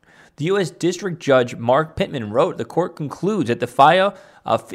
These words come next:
F O I A request is the paramount public importance."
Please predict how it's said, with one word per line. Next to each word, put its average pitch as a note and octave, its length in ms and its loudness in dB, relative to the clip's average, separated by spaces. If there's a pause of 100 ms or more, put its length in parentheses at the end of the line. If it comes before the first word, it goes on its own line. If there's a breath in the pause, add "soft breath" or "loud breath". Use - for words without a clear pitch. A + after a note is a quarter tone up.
(100)
F F#3+ 180 0
O D3 220 2
I A#2+ 260 6
A C3+ 320 2
request - 640 -2 (340 loud breath)
is C3+ 220 0
the C3 100 2
paramount E3+ 520 -2
public C3+ 260 2
importance." D#3+ 560 -2